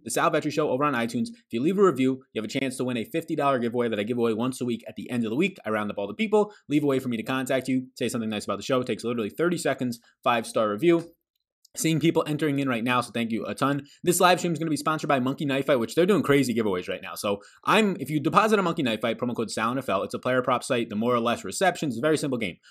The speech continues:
You think over under five and a half receptions for player X, we'll say Chris Godwin, right? I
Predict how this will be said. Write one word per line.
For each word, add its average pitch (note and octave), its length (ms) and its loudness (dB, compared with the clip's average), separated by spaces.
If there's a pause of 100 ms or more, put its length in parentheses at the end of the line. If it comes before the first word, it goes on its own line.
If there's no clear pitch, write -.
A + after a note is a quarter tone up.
(100)
You A2 120 -4
think B2 200 -2
over C#3 280 2
under C3+ 200 0
five B2 220 2
and A#2 80 0
a - 20 2
half A#2 160 -2
receptions A2 480 -6
for G#2+ 160 -6
player G#2 320 -2
X, - 280 -12
we'll F#2 100 -10
say G2 160 -6
Chris G#2 180 -6
Godwin, F2 300 -4
right? G2+ 160 -2
I - 60 -18